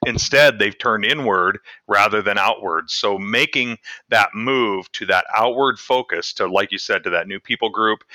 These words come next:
And, and there isn't a community, I don't care if you're, again, if you're in the city or you're in a very rural area, the community that you're in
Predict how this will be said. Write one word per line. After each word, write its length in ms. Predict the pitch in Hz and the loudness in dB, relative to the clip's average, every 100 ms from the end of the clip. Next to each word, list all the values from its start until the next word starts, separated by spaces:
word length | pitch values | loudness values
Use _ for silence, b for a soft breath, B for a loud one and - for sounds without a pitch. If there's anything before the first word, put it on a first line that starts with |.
| B B | B B
And, 260 | 139 147 143 | 2 2 2
and 160 | 143 143 | 0 2
there 140 | 156 | 4
isn't 220 | 185 175 147 | 4 2 0
a 60 | |
community, 800 | - 147 185 214 156 98 98 113 B B | -2 -2 0 2 2 2 0 -4 B B
I 80 | 120 | 0
don't 220 | 147 127 | 0 -2
care 440 | - 147 151 151 147 | -2 2 4 4 2
if 220 | 135 - | 0 -2
you're, 360 | 123 120 120 117 | 0 2 2 2
again, 420 | 113 110 127 101 110 | -2 0 2 2 -2
if 140 | 110 | 0
you're 120 | 113 | 0
in 80 | 107 | 0
the 80 | 98 | 0
city 400 | - 147 165 160 | 0 2 0 0
or 100 | 117 | 2
you're 180 | 107 113 | 2 2
in 80 | 101 | 2
a 80 | 92 | 2
very 260 | 127 139 | 2 2
rural 280 | 123 127 110 | 2 2 4
area, 380 | 135 135 98 95 B B B | 4 4 2 0 B B B
the 80 | 117 | -8
community 600 | - 120 170 214 151 107 | -8 -2 0 0 0 -2
that 220 | 104 110 | 0 0
you're 180 | 110 113 | 0 -2
in 480 | 131 175 120 92 | 0 0 0 -2